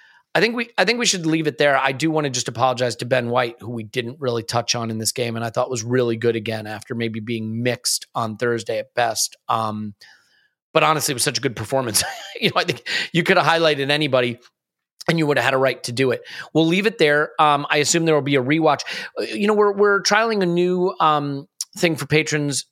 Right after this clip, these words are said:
basically a power rankings episode where what we do is we take the top six or seven teams and we sort of power rank them, the big, you know, the big clubs, quote unquote, and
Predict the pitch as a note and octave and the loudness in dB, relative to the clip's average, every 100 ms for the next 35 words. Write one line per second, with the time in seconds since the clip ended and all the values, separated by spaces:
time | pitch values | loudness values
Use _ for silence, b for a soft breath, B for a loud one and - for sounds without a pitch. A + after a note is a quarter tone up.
0 | D3+ E3 - E3+ C#3+ - D3+ D3+ C3+ B2 | -2 0 2 0 2 2 2 2 0 -2
1 | A#2+ B2+ B2+ B2+ C3 C3+ C3 C3+ D3+ C#3 | -4 -2 -2 -2 -2 0 0 0 0 0
2 | D3+ B2 B2+ C#3+ C#3 B2 B2+ C3 - B | 0 0 -2 -2 -4 0 2 2 -4 B
3 | B B - D#3+ - D3+ - C#3 C3+ B2+ | B B 0 0 2 2 2 0 -2 -2
4 | C#3+ C3+ B2 B2+ A#2+ C3 B2 C3+ C#3 B2+ | 0 0 -2 -2 0 -2 0 0 2 2
5 | B2 A#2 B2 C#3 D#3 B2+ - D#3 A#2+ A#2+ | 0 -2 -2 0 0 0 -6 -4 -4 -2
6 | A#2 G#2+ A2+ A2 G#2 - F2+ F#2 G#2 - | -4 -2 -2 -4 -12 -12 -10 -8 -8 -10
7 | - A#2+ A2 G2+ B2 - | -6 -4 -4 -4 -4 -4